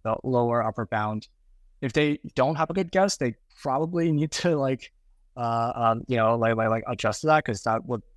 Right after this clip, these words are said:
would be kind of a mistake, <laughs> basically. But, um, yeah, the, the point being that, like, um, th-, that's why, like, you know, for example, like, creating, like, a trade, posing order, canceling order,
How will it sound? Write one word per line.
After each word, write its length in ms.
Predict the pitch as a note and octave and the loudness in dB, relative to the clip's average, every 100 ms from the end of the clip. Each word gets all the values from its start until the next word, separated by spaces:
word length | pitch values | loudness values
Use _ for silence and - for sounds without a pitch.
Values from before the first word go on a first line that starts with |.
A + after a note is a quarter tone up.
| - | -8
would 180 | A#2+ G#2+ _ _ | -8 -8 _ _
be 100 | B2 | -10
kind 360 | - - C#3 | -8 -4 0
of 120 | D#3+ D#3+ | 0 0
a 60 | |
mistake, 340 | D#3+ - E3+ F3 | -4 -2 -2 -4
<laughs> 80 | - | -6
basically. 480 | G3+ - F#3 F3+ F3+ _ _ _ _ | -4 -4 -2 -2 -2 _ _ _ _
But, 420 | C3+ B2+ A#2 - | 2 4 2 -2
um, 440 | B2 A#2+ A2+ A2+ A#2 _ _ _ _ | 0 2 2 -2 -10 _ _ _ _
yeah, 180 | C3+ A#2 - | 4 4 0
the, 80 | D3+ | -4
the 140 | D3+ | -2
point 260 | C#3 F3 D#3+ | 0 0 2
being 300 | C3+ B2 B2 | 2 2 2
that, 160 | A#2 G#2+ | 2 2
like, 340 | A2 G#2+ - | -2 -4 -2
um, 340 | G#2+ G#2 G#2+ - - | -2 -2 -6 -8 -8
th-, 120 | - | -2
that's 200 | E3 - | -2 2
why, 140 | F#3+ F3+ | 4 4
like, 220 | C#3 A#2 | 4 0
you 60 | C3+ | -6
know, 180 | G#2+ G2+ | -6 -10
for 180 | - D3 | -6 -4
example, 360 | B2 D3+ C#3+ G2+ | 0 -2 -2 -4
like, 220 | G#2 - - | -6 -10 -20
creating, 360 | - A2 G#2+ A2 | -6 -4 -4 -4
like, 100 | G2+ | -6
a 60 | |
trade, 380 | - F3 E3 D#3+ | -2 2 4 2
posing 280 | A#2 G#2 A2 | -4 -4 -4
order, 400 | A2+ C3+ D3 D3 | -2 0 0 -2
canceling 400 | - A2+ - G#2+ | -2 -6 -4 -4
order, 380 | A#2 C3+ C#3 | -4 -4 -4